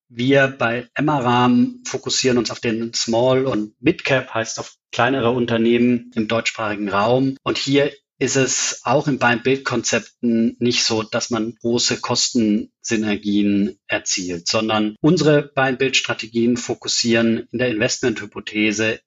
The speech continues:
immer auf Umsatzsteigerung. Wie kann ich neue Töpfe für Wachstum erschließen? Wie kann ich Kundenzugang generieren, neue Kundengruppen erschließen oder eine Region? Wie kann ich besondere Fähigkeiten akquirieren? Heißt ein Produkt oder eine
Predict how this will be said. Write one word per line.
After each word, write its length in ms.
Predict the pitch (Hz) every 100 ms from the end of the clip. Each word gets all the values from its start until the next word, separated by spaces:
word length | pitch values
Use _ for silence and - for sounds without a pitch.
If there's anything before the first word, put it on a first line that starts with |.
| _
immer 520 | 135 131 120 113 117 -
auf 200 | - -
Umsatzsteigerung. 1500 | 147 135 120 - - - - - 104 98 98 90 92 90
Wie 160 | 110 131
kann 220 | 127 120
ich 240 | 120 - -
neue 640 | 113 117 131 131 127 143 - -
Töpfe 480 | 143 139 143 131
für 480 | 123 - 123 117 123 _
Wachstum 840 | 120 - - - 110 110 110 120 _
erschließen? 720 | 110 - 110 101 104 - 95
Wie 140 | 120 123
kann 140 | 131
ich 120 | 120
Kundenzugang 840 | - 156 190 139 - 127 123 113 107
generieren, 580 | 110 107 104 107 110 104
neue 300 | 113 127 123
Kundengruppen 640 | 143 165 135 - 123 120
erschließen 640 | 120 - 113 110 113 120
oder 180 | 120 110
eine 240 | 110 107 104
Region? 600 | 107 - 117 131 123 107
Wie 100 | 110
kann 140 | 120
ich 220 | 117 - -
besondere 420 | - 123 127 117
Fähigkeiten 800 | - 131 147 139 123 120 - 120
akquirieren? 880 | - - 110 104 107 110 107 107 107
Heißt 580 | 117 117 113 - - 120
ein 500 | 117 113 113 123 120
Produkt 760 | - 104 147 156 - - - -
oder 220 | 117 117
eine 440 | 113 113 110 117